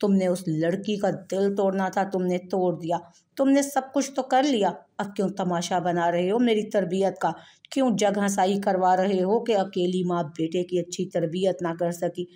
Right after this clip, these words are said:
बाहर जाते हुए उसने गाड़ी की तरफ धक्का दिया था उसे।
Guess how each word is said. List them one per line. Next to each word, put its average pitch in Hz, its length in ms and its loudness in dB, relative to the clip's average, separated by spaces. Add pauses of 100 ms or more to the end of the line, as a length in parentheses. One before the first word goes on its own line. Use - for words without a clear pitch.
(340)
बाहर 220 280 2
जाते 175 420 0
हुए 226 160 4
उसने 220 260 0
गाड़ी 180 400 0
की 202 100 -2
तरफ 190 240 0 (160)
धक्का 180 320 -2
दिया 170 260 0
था 170 140 0
उसे। - 300 -4